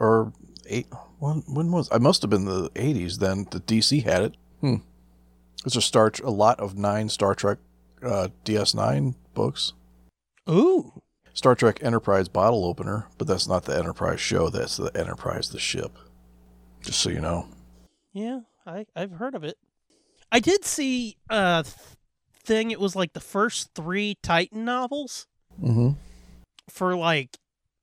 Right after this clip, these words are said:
Speaker 2: twenty something. And it's like, that's actually not too bad.
Speaker 1: Six dollars or so a book.
Speaker 2: Yeah.
Speaker 1: It's not bad. That's
Speaker 2: But
Speaker 1: like,
Speaker 2: it
Speaker 1: that would almost be cover price.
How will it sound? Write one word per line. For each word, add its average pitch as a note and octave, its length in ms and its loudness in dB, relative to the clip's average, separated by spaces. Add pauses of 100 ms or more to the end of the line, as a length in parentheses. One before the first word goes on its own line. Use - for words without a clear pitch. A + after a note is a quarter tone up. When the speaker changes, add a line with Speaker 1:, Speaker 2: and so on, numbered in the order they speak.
(360)
Speaker 2:
twenty E3+ 480 -2
something. C3 420 -10 (540)
And G3 80 -8
it's - 80 -10
like, A#3 140 -6
that's G4 220 -2 (140)
actually B3 580 0
not G#3+ 300 -2 (100)
too A#3 240 -2
bad. A3+ 540 -2 (640)
Speaker 1:
Six - 240 -2
dollars G#2 340 0
or G2 60 -4
so G2+ 200 2
a F#2 40 0
book. - 320 0 (300)
Speaker 2:
Yeah. G#3 360 -2 (720)
Speaker 1:
It's - 120 -16
not F#2 100 -2
bad. G#2+ 220 -2 (500)
That's - 80 -4
Speaker 2:
But F3 80 0
Speaker 1:
like, F#2+ 120 6
Speaker 2:
it - 60 -18 (760)
Speaker 1:
that C3+ 80 2
would G#2 80 6
almost F2+ 260 2
be - 80 -4
cover C3+ 280 0
price. - 480 2